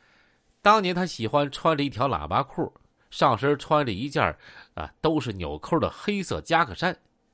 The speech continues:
当年啊，他这件全是纽扣的夹克衫，那全是只有一件儿绝版。总而言之，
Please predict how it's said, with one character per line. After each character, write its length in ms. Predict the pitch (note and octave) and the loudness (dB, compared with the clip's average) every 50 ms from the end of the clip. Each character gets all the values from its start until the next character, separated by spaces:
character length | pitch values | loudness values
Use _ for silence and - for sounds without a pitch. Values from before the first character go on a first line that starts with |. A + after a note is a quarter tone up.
| _ _ _ _ _ _ _ - | _ _ _ _ _ _ _ -4
当 160 | - F#2 F#2+ | -4 -4 -4
年 200 | F#2+ E2 D2 D2 | -4 -8 -10 -8
啊， 160 | D2+ D2+ - _ _ _ - - - - _ _ - | -8 -10 -10 _ _ _ -20 -20 -20 -20 _ _ -10
他 320 | - - G#3+ A3 G#3+ G#3 | -2 2 4 4 4 4
这 180 | G3+ F3+ A#2+ F2 | 2 0 -2 0
件 220 | - G#2 F#2+ E2+ | 0 0 -2 -2
全 240 | - - - C3 D#3 | -2 -2 -4 -2 -2
是 80 | F3+ E3+ | -2 -4
纽 240 | C3+ F#2 D#2 D#2 | -6 -6 -6 -6
扣 220 | D2+ - - E3 D3 | -6 -4 0 0 0
的 100 | A2+ E2 | 0 -2
夹 260 | - - F#2 A2 D3+ | -2 -2 0 0 -2
克 160 | C#3+ - D#2+ | -2 -6 -10
衫， 400 | D2+ - C3+ C#3+ D3 A#2 D2+ - _ _ | -6 -2 0 0 0 0 -2 -6 _ _
那 120 | - G#2+ B2 | -8 -8 -6
全 320 | - - - B2+ E3+ G3+ | -6 -4 -2 0 0 0
是 160 | G3+ D3+ C#3+ | 0 -2 -4
只 160 | C#3 - - | -4 -2 -2
有 140 | G#3+ E3+ G#2+ | 0 0 0
一 180 | F2+ B2 F3+ G3 | -2 -4 -8 -4
件 140 | F3 F#3+ C3+ | -2 -2 -2
儿 120 | - - _ _ _ _ _ - | -2 -4 _ _ _ _ _ -16
绝 260 | - - F#2+ C3+ - | -8 -2 2 2 2
版。 340 | - D#2 D#2 E2+ A2 D3+ - _ _ _ _ _ _ _ _ _ _ _ _ _ - | 2 0 -2 -4 -6 -6 -8 _ _ _ _ _ _ _ _ _ _ _ _ _ -18
总 180 | - D#2+ D2 | -16 -14 -12
而 100 | D#2 D#2+ | -10 -10
言 200 | D#2+ D#2+ F2 G2+ | -8 -8 -8 -8
之， 260 | - A#2 A#2 G#2+ - | -8 -6 -8 -8 -8